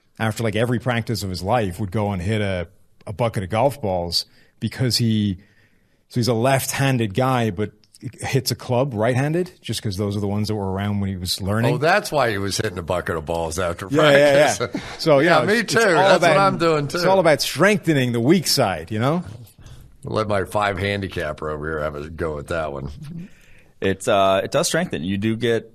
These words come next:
Speaker 3: a bu-, bucket of golf balls will strengthen your, uh,
Speaker 2: Strengthen
Speaker 3: abs, for
Speaker 2: you,
Speaker 3: sure.
Speaker 2: so it's definitely part of your work day, just as a
Speaker 3: Yeah,
Speaker 2: way
Speaker 3: I
Speaker 2: of
Speaker 3: mean, I do it to stay in shape, for
Speaker 2: I
Speaker 3: sure.
Speaker 2: know, that's
Speaker 3: That's
Speaker 2: good.
Speaker 3: why I golf.
Speaker 2: We appreciate it. We, we do appreciate it here.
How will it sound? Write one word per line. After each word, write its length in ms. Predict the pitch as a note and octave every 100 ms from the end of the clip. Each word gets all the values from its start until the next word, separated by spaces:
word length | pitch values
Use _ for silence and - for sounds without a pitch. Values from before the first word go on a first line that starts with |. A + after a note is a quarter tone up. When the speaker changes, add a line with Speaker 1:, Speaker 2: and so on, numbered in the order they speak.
| _ _
Speaker 3:
a 100 | A2
bu-, 180 | F#2 A2 -
bucket 360 | G#2+ A2 B2+
of 60 | -
golf 240 | G#2 A#2
balls 220 | B2+ A#2
will 60 | G#2
strengthen 400 | - G2+ - G#2
your, 100 | F#2
uh, 60 | F2+
Speaker 2:
Strengthen 260 | E2+ G#2+
Speaker 3:
abs, 340 | F2+ E2 A2 G#2+
for 100 | G#2+
Speaker 2:
you, 60 | A2
Speaker 3:
sure. 160 | D#2
Speaker 2:
so 240 | - - G#2+
it's 140 | G2
definitely 320 | - B2+ B2 F#2+
part 200 | A2+ G#2
of 60 |
your 120 | F#2+ F2+
work 280 | F#2+ G2
day, 200 | E2 C#2+ C2+
just 300 | F2+ D#2 F2+
as 160 | D#2+
a 60 | F2
Speaker 3:
Yeah, 200 | C3 F#2
Speaker 2:
way 80 | E2
Speaker 3:
I 80 | G#2+
Speaker 2:
of 40 |
Speaker 3:
mean, 160 | A2 G#2
I 100 | G2
do 180 | G2 F#2+
it 80 |
to 80 | -
stay 160 | - D2+
in 60 | C#2
shape, 220 | - -
for 60 |
Speaker 2:
I 60 | -
Speaker 3:
sure. 160 | F2+ G#2+
Speaker 2:
know, 140 | D#2+
that's 180 | E2 E2
Speaker 3:
That's 120 | F#2
Speaker 2:
good. 60 | F#2
Speaker 3:
why 60 | F2+
I 40 |
golf. 280 | F#2+ E2+ F2
Speaker 2:
We 140 | C#3+ G#3
appreciate 560 | - E3 C#3+ A#2 E2
it. 100 | D2
We, 200 | G2 A2+
we 200 | G#2 A2
do 200 | G#2+ G#2+
appreciate 460 | F2+ A2 F#2 - D2+
it 60 | D2
here. 200 | C#2